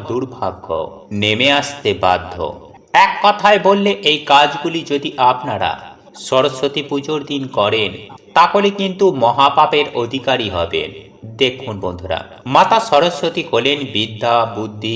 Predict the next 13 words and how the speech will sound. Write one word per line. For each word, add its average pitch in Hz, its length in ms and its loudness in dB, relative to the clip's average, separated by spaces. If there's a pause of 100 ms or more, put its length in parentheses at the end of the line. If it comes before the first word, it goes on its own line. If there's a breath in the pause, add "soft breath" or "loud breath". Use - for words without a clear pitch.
(120)
জ্ঞান 107 360 -6 (440)
ও 127 60 4 (220)
সঙ্গীতের 117 640 -2
দেবী। 85 320 -4 (460)
তাই 170 160 6 (160)
ছাত্রছাত্রীদের 135 880 -2 (140)
কাছে 101 360 -2 (500)
এই 135 120 6 (180)
সরস্বতী 135 640 -4
পুজো 92 360 -8 (540)
অত্যন্ত 139 380 0 (180)
গুরুত্বপূর্ণ, 85 680 -8 (440)
কারণ 202 220 6